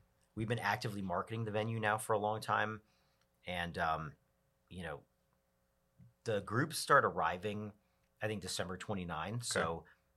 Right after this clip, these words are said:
Speaker 1: we anticipate twenty-nine, thirty, thirty-one.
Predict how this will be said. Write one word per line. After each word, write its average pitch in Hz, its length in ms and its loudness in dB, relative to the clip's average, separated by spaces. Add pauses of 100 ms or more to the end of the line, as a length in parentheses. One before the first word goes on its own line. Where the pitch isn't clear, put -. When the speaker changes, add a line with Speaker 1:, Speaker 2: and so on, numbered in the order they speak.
(100)
Speaker 1:
we 120 180 0
anticipate 110 500 -2 (300)
twenty-nine, 101 540 0 (140)
thirty, 92 360 -4
thirty-one. 85 640 -6